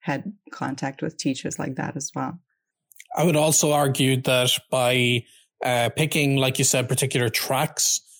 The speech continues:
Speaker 2: to specialize in, you're actually more desirable as a teacher. 'Cause I know whenever I'm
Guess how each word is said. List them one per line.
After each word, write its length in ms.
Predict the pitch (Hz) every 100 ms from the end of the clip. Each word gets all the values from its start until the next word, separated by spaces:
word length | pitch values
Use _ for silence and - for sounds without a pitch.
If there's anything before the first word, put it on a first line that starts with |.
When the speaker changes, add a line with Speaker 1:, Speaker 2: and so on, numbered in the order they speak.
| -
Speaker 2:
to 100 | -
specialize 600 | - 123 - 131 131 135
in, 300 | 151 175 196 - - _
you're 180 | 135 143
actually 920 | 139 202 - 214 160 147 139 139 - _ 143
more 260 | 139 160
desirable 720 | 135 135 131 160 190 135 123
as 160 | 120 113
a 60 | 110
teacher. 460 | 120 110 - 92
'Cause 200 | - 131 -
I 120 | 147
know 140 | 185
whenever 480 | 196 160 165 202 196
I'm 420 | 160 156 147 139